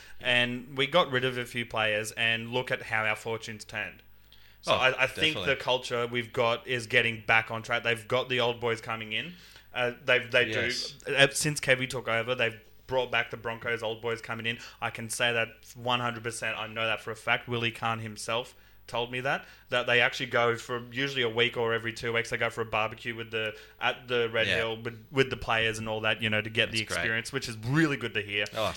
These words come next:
Speaker 2: definitely.
Speaker 1: So I think the culture is on its way back up, um, and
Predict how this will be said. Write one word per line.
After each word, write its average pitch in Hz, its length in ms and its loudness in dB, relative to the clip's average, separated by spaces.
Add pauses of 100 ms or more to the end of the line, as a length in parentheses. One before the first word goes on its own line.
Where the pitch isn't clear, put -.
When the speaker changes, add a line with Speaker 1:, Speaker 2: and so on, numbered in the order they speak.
Speaker 2:
definitely. 87 340 -6
Speaker 1:
So - 100 -12
I - 60 -2
think 165 160 -6
the 147 60 0
culture 127 440 2
is 113 160 0
on 113 160 2
its 110 160 -4
way 110 160 4
back 104 260 2
up, 98 220 0 (260)
um, 98 380 -4
and 120 260 2